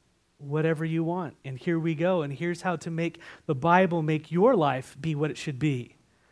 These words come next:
Instead of, "No,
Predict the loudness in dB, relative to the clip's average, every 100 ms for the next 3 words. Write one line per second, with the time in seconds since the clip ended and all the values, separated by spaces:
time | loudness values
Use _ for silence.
0 | _ _ _ _ _ _ _ _ _ _
1 | _ -4 -2 2 4 4 2 -4 -4 0
2 | 0 0 -4 -10